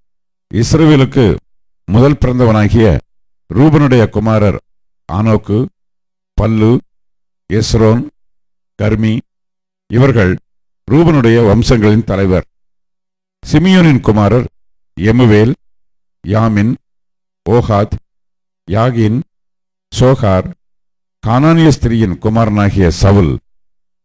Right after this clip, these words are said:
சிமியோனுடைய வம்சங்களின் தலைவர் இவர்களே. உற்பத்தி கிரமப்படி பிறந்த லேவியின் குமாரருடைய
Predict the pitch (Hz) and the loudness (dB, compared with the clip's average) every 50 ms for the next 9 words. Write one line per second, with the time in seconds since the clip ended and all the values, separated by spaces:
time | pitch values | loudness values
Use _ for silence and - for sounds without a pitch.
0 | - - 147 151 170 175 185 185 170 143 123 117 117 117 98 92 - 113 - 135 | -4 -2 0 2 2 2 2 2 2 2 2 2 2 2 2 2 2 2 2 0
1 | 123 113 107 110 107 101 101 - 104 104 107 104 101 104 101 - - 87 92 90 | 0 2 2 2 0 0 -2 -4 -4 -2 0 0 0 0 -2 -2 -4 -4 -4 -2
2 | 87 92 92 92 82 67 60 - _ _ _ _ _ _ _ _ _ _ _ _ | -2 0 0 0 0 0 -2 -6 _ _ _ _ _ _ _ _ _ _ _ _
3 | _ _ _ _ _ _ - 110 127 - - - 196 160 - 185 160 - 131 113 | _ _ _ _ _ _ -2 -2 -2 -2 0 -2 -2 -2 -2 -6 -6 -4 -2 -2
4 | 117 123 120 - - 107 101 110 92 69 - _ _ _ _ _ _ _ _ - | 0 0 0 0 -2 -2 -2 -2 -2 -4 -6 _ _ _ _ _ _ _ _ -6
5 | - 104 104 107 107 98 113 113 87 60 - _ _ _ _ _ _ _ _ _ | -4 -2 -2 -2 -2 0 0 0 -2 -2 -4 _ _ _ _ _ _ _ _ _
6 | - 90 95 113 127 156 170 160 175 165 160 165 170 - - 110 110 117 127 127 | -8 -4 0 2 2 4 4 2 2 2 2 0 -2 -2 -4 -4 -2 0 2 2
7 | 131 131 117 113 107 110 104 95 95 92 98 120 | 2 2 2 2 2 2 2 2 2 2 0 0